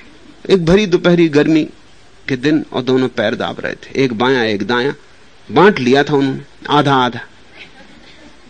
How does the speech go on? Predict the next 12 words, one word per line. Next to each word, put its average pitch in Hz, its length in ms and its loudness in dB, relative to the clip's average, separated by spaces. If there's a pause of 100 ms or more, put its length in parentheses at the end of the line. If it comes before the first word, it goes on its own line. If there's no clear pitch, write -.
(560)
कि 113 60 -6
दोनों 156 320 6
को 190 80 2
सेवा 180 300 2
करनी। 170 340 -2 (840)
गुरु 160 160 4
ने 185 60 2
कहा, 165 120 0
"भाई, 139 140 2
झगड़ा 110 300 -2
मत 190 200 0
करो, - 260 -8